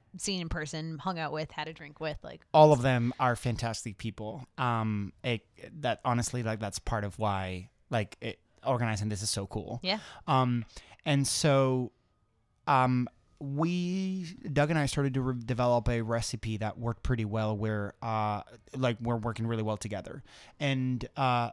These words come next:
Speaker 2: the time came for a December camp, uh, a Big Way Skills Camp,
Speaker 1: Yeah.
Speaker 2: uh, in December, uh,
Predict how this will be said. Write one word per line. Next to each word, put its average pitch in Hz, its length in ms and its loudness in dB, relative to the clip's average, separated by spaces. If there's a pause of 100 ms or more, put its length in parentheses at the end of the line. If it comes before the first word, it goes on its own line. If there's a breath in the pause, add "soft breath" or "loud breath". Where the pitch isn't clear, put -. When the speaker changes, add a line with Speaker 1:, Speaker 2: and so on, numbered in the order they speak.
(120)
Speaker 2:
the 123 120 -4
time 135 320 -4
came 123 320 -2
for 127 440 -4
a 131 140 -6
December 120 920 -2 (280)
camp, 113 460 -6 (880 soft breath)
uh, 117 420 0
a 127 80 -4
Big 131 240 0
Way 127 160 -2
Skills 123 400 -4
Camp, - 320 -14 (180)
Speaker 1:
Yeah. 214 200 -4
Speaker 2:
uh, 117 60 -2
in 127 160 -4
December, 123 600 -2
uh, 123 180 -2